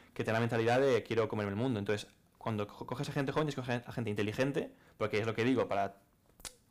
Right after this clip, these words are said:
tener éxito tienes que tener una alta capacidad de resolver problemas, que eso básicamente es tener, o sea, es, es ser inteligente. Y, y gente ambiciosa que pueda trabajar, si se cae un domingo la red, o, o sea, o tu registro, o, o no puedes subir archivos un domingo, que nos pasó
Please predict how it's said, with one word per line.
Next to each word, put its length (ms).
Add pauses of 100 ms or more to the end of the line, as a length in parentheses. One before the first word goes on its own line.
(320)
tener 220
éxito 260
tienes 220
que 80
tener 140
una 80
alta 120
capacidad 280
de 60
resolver 160
problemas, 420
que 80
eso 80
básicamente 400
es 120 (320)
tener, 380 (560)
o 40
sea, 220
es, 60
es 160
ser 100
inteligente. 440 (760)
Y, 580 (140)
y 340
gente 220
ambiciosa 340
que 120
pueda 180
trabajar, 420
si 100
se 120
cae 180
un 320
domingo 360
la 120
red, 300 (480)
o, 100
o 180
sea, 280
o 220
tu 120
registro, 420 (260)
o, 220
o 200
no 80
puedes 140
subir 140
archivos 280
un 60
domingo, 280
que 60
nos 80
pasó 520